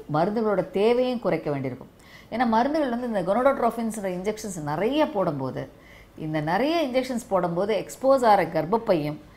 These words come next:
அந்த கருவை ஏற்றுக்கொள்கிற implantation, அ, சக்-, rate வந்து குறைவா இருக்குன்னு கண்டுபிடிச்சிருக்காங்க. So, gonadotrophin இன்ஜெக்ஷன்ஸை குறைவாக போட்டு, ஆனா குறைவா போட்டா என்ன ஆகும்? எஃகு வளராது.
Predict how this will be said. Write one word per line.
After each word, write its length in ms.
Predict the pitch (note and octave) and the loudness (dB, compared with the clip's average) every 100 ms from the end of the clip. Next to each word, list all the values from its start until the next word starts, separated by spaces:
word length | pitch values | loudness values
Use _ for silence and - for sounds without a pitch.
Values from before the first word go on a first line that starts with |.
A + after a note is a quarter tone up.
| - - - | -20 -20 -6
அந்த 240 | C#3+ D3+ | -4 -2
கருவை 480 | D3 G3 C4 C#4 F#3+ | 0 2 2 2 2
ஏற்றுக்கொள்கிற 720 | A3+ A3+ B3 G#3 E3+ E3 D#3 - - - - G3+ | 2 2 -2 0 2 2 0 -2 -14 -20 -16 -8
implantation, 800 | G#3 G#3+ A3+ G#3+ G#3 F#3 E3+ - - - - - | -6 4 4 4 0 -4 -8 -10 -20 -20 -10 -2
அ, 200 | C#3+ D3 | 0 0
சக்-, 280 | F#3 - - | -4 -6 -2
rate 260 | F3+ G3 F#3 | 0 0 0
வந்து 260 | F#3+ B3 - | -2 -4 -2
குறைவா 380 | G3 G#3+ G#3+ D#3+ | 2 6 6 4
இருக்குன்னு 220 | F3 D3+ | 0 -6
கண்டுபிடிச்சிருக்காங்க. 580 | C#3+ C3+ - A2+ B2+ A#2 - - - - | -6 -8 -10 -12 -12 -12 -16 -20 -20 -20
So, 200 | - E3 | -8 -4
gonadotrophin 640 | D#3+ F#3 C4 C#4+ C#4 A#3 G#3 | -2 2 4 4 2 0 -4
இன்ஜெக்ஷன்ஸை 520 | G3 G#3+ G3+ F#3+ F#3+ | -4 -6 -6 -6 -6
குறைவாக 580 | F#3 G#3+ C4 C#4 B3 G#3 | -2 0 2 4 2 0
போட்டு, 480 | F3+ D#3 F#3+ - - - - - - - - | -4 -2 -2 -2 -10 -20 -20 -20 -20 -10 -4
ஆனா 160 | B3+ C#4 | -2 6
குறைவா 240 | C#4+ D#4+ | 8 8
போட்டா 220 | C#4+ C#4 C4 | 8 6 4
என்ன 140 | B3+ | 4
ஆகும்? 380 | A#3+ A#3+ A#3 A3+ - - - - | 4 4 2 -2 -12 -20 -20 -6
எஃகு 260 | F3+ G3+ B3 | -2 0 4
வளராது. 420 | F#3+ D#3 A#2+ | 4 4 0